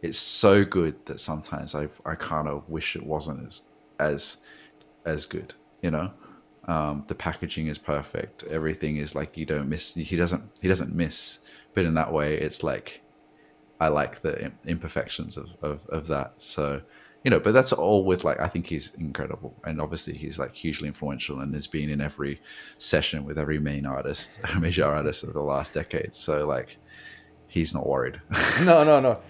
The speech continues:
Speaker 2: And it's funny, though, that you say that, too, because I think a lot of, like, um, a, a, a band that, that encompassed the imperfections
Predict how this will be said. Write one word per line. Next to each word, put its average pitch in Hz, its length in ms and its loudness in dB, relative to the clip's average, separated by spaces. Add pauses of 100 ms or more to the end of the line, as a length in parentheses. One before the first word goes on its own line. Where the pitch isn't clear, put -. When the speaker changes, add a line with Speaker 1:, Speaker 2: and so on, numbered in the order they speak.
(140)
Speaker 2:
And 180 160 10
it's 185 140 2
funny, 233 220 8
though, 190 160 10
that 160 120 10
you 139 100 6
say 151 220 6
that, 139 180 8
too, 156 160 4
because 123 300 2
I 120 80 6
think 147 240 -4
a 131 40 4
lot 117 220 4
of, 113 160 0
like, 113 300 0
um, 98 260 -4 (160)
a, 131 80 2
a, 123 200 4 (100)
a 120 40 0
band 135 420 2
that, 113 340 2 (180)
that 120 200 2
encompassed 127 760 -2
the 117 340 0
imperfections 117 800 0